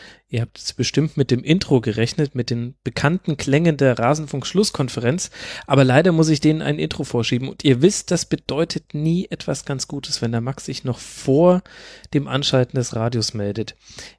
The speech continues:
Ich habe die hier vorliegende Aufnahme unter besonderen Umständen aufgenommen, nämlich in Barcelona. Ich befinde mich in einer Art Urlaub, sitze hier in einer,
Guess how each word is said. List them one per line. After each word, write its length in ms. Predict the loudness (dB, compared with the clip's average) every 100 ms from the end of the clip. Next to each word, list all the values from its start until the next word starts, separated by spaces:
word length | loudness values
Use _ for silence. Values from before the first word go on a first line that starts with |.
| 2
Ich 260 | 2 6
habe 280 | 4 6 4
die 340 | 2 -4 -4 -8
hier 340 | 0 4 4 2
vorliegende 640 | 0 4 4 2 0 -2
Aufnahme 480 | -2 -6 -4 -4 -4
unter 180 | -4 -4
besonderen 440 | -2 0 0 0
Umständen 420 | -4 -6 -4 -4 -4
aufgenommen, 500 | -8 -6 -4 -2 0
nämlich 460 | 4 4 4 -2
in 120 | -2
Barcelona. 540 | 2 2 2 2 2 2
Ich 160 | -4
befinde 400 | -6 -2 0 2
mich 240 | 0 -2 -6
in 80 | -4
einer 280 | 0 0
Art 200 | 0 -4
Urlaub, 380 | 0 0 0 -2
sitze 320 | -2 -2 -2
hier 240 | -4 -2 -2
in 100 | -2
einer, 320 | -4 -2 -2